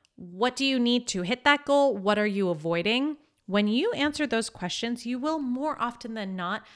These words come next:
find a plethora of current problems that your business needs you to solve in order to hit your goal. Then what you're gonna do is you're gonna go find solutions to that problem.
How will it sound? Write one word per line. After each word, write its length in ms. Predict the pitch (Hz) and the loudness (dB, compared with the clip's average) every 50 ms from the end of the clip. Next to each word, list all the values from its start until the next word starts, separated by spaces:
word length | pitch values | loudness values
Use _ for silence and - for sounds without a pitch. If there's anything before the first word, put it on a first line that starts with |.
| _ _ | _ _
find 420 | _ - - 214 208 208 214 214 - | _ -12 -8 -6 -6 -4 -6 -6 -6
a 140 | - 208 214 | -6 -8 -8
plethora 1080 | 214 _ - - 214 214 208 208 226 214 - 233 220 220 208 190 170 151 - 156 151 - _ _ _ _ _ | -8 _ -10 -8 -6 -2 0 0 0 0 -2 -2 0 2 2 2 2 0 -2 -6 -12 -16 _ _ _ _ _
of 320 | - 185 175 - _ _ _ | -6 -6 -6 -8 _ _ _
current 760 | - - - - - 233 233 240 247 254 262 262 - - - _ | -20 -20 -16 -6 -2 0 0 2 2 0 0 -2 -6 -12 -18 _
problems 840 | - - 226 202 190 190 208 185 180 165 156 - - 185 - - - | -10 -4 -2 0 0 0 0 -2 -2 -6 -6 -8 -12 -14 -14 -12 -10
that 140 | - 180 - | -8 -6 -4
your 120 | 190 185 | -4 -4
business 400 | 185 - 185 180 208 208 196 - | -4 -6 -6 -4 -4 -4 -4 -4
needs 280 | 202 190 185 185 160 185 | -4 -4 -4 -4 -4 -4
you 120 | 180 180 | -6 -6
to 140 | 175 - 165 | -6 -8 -10
solve 580 | - - 160 143 143 175 220 285 349 339 - - - - - _ _ | -8 -6 -4 -2 0 2 2 0 0 -2 -6 -18 -20 -20 -20 _ _
in 160 | - 196 185 | -2 -2 0
order 220 | 185 180 160 170 165 | 0 0 -2 -2 -6
to 80 | 170 | -6
hit 200 | 147 160 - - | -8 -10 -12 -10
your 100 | 165 160 | -10 -8
goal. 360 | 147 175 175 - - - _ _ _ - - - _ _ - | -4 -2 -4 -4 -4 -10 _ _ _ -20 -20 -20 _ _ -6
Then 300 | 190 247 269 302 320 339 | -2 0 2 2 2 2
what 160 | 339 247 214 | 2 2 2
you're 120 | 233 208 | 2 2
gonna 220 | 180 196 180 180 156 | 2 0 0 -2 -2
do 400 | - 165 160 156 160 170 196 - _ _ _ _ _ _ _ _ _ _ _ _ _ _ _ _ _ - | -2 -4 -2 -2 -4 -6 -6 -8 _ _ _ _ _ _ _ _ _ _ _ _ _ _ _ _ _ -10
is 180 | 233 - - | -8 -4 -4
you're 100 | 220 214 | -4 -2
gonna 180 | - 220 214 208 | -2 -2 -2 -2
go 220 | 208 208 196 196 | 0 0 0 0
find 340 | 196 - - 180 175 180 175 | 0 -2 -2 -2 0 -2 -2
solutions 640 | - - 185 165 160 165 165 - - 160 165 - - | -4 -4 -4 -4 -4 -6 -6 -6 -8 -8 -8 -10 -10
to 100 | - 160 | -10 -10
that 200 | 151 147 - - | -10 -10 -10 -10
problem. 460 | - 165 151 156 - - - - 165 | -8 -8 -8 -8 -8 -12 -14 -14 -16